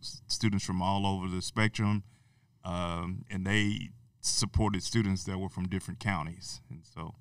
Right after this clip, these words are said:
Speaker 2: right. Well, it sounds very rewarding, and, and what you described almost sounded like a holding ground, but really was an opportunity
Speaker 1: Right, right.
Speaker 2: for these kids.
Speaker 1: Well, you know, I, I,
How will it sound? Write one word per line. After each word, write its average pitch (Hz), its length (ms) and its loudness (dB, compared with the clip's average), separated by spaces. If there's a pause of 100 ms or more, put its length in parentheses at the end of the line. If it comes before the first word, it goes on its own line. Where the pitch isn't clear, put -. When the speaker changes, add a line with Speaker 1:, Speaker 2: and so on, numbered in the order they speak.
(160)
Speaker 2:
right. 180 160 -14
Well, 180 100 -2
it - 100 -2
sounds 269 300 4
very 196 400 10
rewarding, 165 880 10 (680)
and, 165 420 10 (140)
and 185 200 8
what 202 160 6
you 202 80 4
described 196 800 10
almost 240 300 8
sounded 202 200 4
like 170 180 2
a 160 40 0
holding 180 480 4
ground, 254 520 6 (520)
but 190 120 2 (120)
really 190 640 8
was 170 140 6
an 160 80 10
opportunity - 760 4
Speaker 1:
Right, 90 280 -6 (320)
right. 73 180 -8 (180)
Speaker 2:
for - 80 0
these 156 160 0
kids. - 360 -6 (120)
Speaker 1:
Well, 139 440 8 (400)
you 123 100 6
know, 110 300 8 (120)
I, 117 280 8
I, 117 300 10